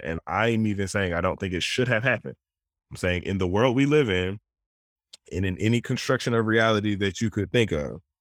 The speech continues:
if you say something about somebody and they are present to hear it, they could punch you in the face. <laughs> And I don't think everybody is aware of that, but I think people need to be more conscious of that. Like,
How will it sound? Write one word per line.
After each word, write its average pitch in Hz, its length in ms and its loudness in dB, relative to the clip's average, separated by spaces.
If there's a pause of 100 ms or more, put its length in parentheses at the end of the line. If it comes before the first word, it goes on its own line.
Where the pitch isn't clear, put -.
(140)
if - 160 -10
you 85 80 -6
say 127 320 2
something 120 280 0
about 95 220 0
somebody 82 400 -2
and 85 160 -2
they 98 100 2
are 87 120 0
present 113 440 0
to 120 120 0
hear 113 240 4
it, - 120 -6 (920)
they 113 240 2
could 156 300 2
punch 127 220 0
you 120 60 -4
in 104 60 -4
the 92 60 -8
face. - 340 -10 (200)
<laughs> - 100 -4 (720)
And 151 200 2 (220)
I - 80 0
don't 117 220 2
think 151 180 4
everybody 135 480 4
is 107 100 2
aware 117 280 4
of 98 100 0
that, 85 260 -4
but 95 140 -2
I 98 100 2
think 127 260 0
people 135 240 0
need 123 140 0
to 101 80 -2
be 113 160 0
more 107 220 0
conscious 117 500 -4
of 73 80 -10
that. 58 260 -8
Like, 82 240 -2